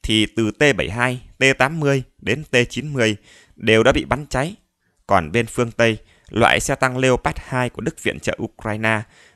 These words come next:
vừa đến chiến trường đã bị bắn cháy một số.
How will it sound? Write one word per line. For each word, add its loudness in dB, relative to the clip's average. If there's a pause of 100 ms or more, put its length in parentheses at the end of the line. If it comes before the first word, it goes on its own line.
vừa 4
đến 2
chiến -2
trường -2 (380)
đã 0
bị -2
bắn -4
cháy -6
một -6
số. -4